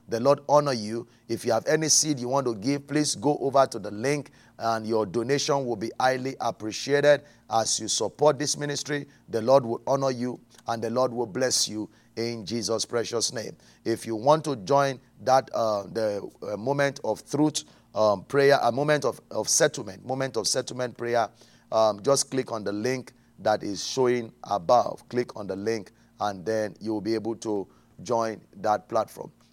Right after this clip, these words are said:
The Lord honor you in Jesus' name. Amen. Till I come your way again, you are blessed on all sides. Everyone that is listening to us on the radio,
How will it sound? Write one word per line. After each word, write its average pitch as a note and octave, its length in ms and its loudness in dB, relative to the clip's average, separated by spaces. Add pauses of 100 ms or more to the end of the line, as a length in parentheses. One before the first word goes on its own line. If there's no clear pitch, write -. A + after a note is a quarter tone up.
The G#2+ 120 -4
Lord B2 260 2
honor C3 240 0
you G#2 260 -10 (220)
in A2+ 220 -6
Jesus' G#2+ 480 -4
name. - 220 -10 (340)
Amen. G#2+ 1300 -4
Till G#2+ 120 -4
I G#2 80 -2
come E3 260 2
your D#3+ 140 6
way E3+ 120 4
again, D3 460 2 (320)
you C#3 340 2
are C3+ 220 8
blessed - 560 -2 (100)
on G2+ 240 -6
all A2+ 240 2
sides. - 460 -2 (400)
Everyone E3+ 680 6
that C3 200 2
is A#2 220 -6
listening D3 480 -2
to C#3 180 -10
us C3+ 400 4 (280)
on B2 220 6
the A2 140 0
radio, D3 500 2